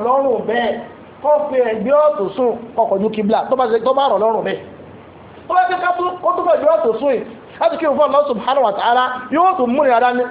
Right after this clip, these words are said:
kó fẹ̀gbẹ́ òsì sùn. Kó kírun fún Allah subhanahu wa ta'ala.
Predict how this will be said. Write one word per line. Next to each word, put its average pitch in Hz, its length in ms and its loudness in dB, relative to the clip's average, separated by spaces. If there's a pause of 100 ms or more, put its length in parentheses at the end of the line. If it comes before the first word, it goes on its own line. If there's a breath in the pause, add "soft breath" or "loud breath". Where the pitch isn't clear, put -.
kó 247 60 0
fẹ̀gbẹ́ 214 200 0
òsì 208 100 -4
sùn. - 200 -16 (2750)
Kó 202 100 -6
kírun 202 180 -6
fún 196 60 0
Allah 185 220 -2
subhanahu 175 340 -6
wa - 60 -16
ta'ala. 147 280 -6